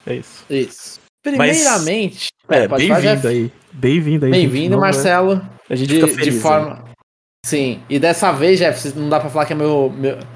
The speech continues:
Speaker 2: assim, pode falar que é meu fake, né, mas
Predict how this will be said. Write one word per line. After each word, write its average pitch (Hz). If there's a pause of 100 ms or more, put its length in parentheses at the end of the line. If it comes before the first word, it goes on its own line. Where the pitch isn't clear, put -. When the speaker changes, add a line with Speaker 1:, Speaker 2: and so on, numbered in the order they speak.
(220)
Speaker 2:
assim, 147
pode 147
falar 156
que -
é 160
meu 151
fake, 139
né, 113
mas 107